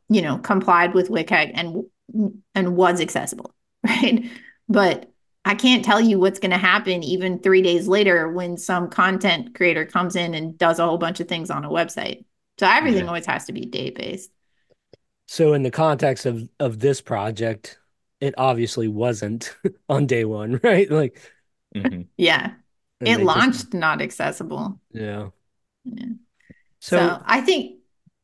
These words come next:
Speaker 1: go ahead.
Speaker 2: So I w-, I w-, just wanna, like,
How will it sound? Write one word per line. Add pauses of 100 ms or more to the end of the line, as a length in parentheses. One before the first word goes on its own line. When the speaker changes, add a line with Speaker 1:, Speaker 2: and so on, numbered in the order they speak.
(220)
Speaker 1:
go
ahead. (720)
Speaker 2:
So
I
w-, (480)
I
w-, (180)
just
wanna,
like,